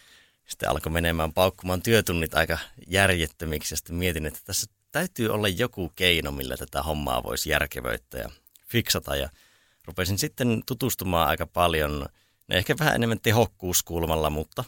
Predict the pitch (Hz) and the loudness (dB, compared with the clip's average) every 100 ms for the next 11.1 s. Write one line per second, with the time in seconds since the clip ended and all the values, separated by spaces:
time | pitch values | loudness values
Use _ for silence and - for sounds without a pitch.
0 | - 120 - 113 - 95 90 - - 92 | -4 -4 -2 -4 -4 -6 -4 -6 -2 0
1 | 85 78 73 67 71 - _ _ _ _ | 2 2 2 2 -2 -10 _ _ _ _
2 | _ _ - - 107 104 90 82 78 87 | _ _ -20 -2 4 4 6 4 2 -2
3 | - - 80 78 78 76 82 76 76 78 | -6 -4 -2 -2 -6 -6 -4 -6 -4 -6
4 | - 73 67 80 87 82 - 73 76 - | -6 -6 -4 -4 -4 -4 -6 -10 -10 -10
5 | 80 76 76 73 - - 73 71 71 - | -10 -8 -8 -10 -12 -10 -8 -8 -8 -12
6 | - - _ - _ _ _ _ - 76 | -20 -20 _ -20 _ _ _ _ -2 2
7 | 69 - - 90 80 - 120 113 107 101 | 2 2 4 4 2 2 4 4 4 2
8 | 90 - - 92 90 90 92 92 98 95 | 0 -2 -4 0 0 -2 0 0 0 0
9 | 107 101 92 95 107 87 - 82 - - | 0 2 2 2 2 2 0 -4 -4 -20
10 | - _ - 85 - - 82 80 78 76 | -20 _ 0 0 0 0 0 0 -2 -2
11 | 78 | -2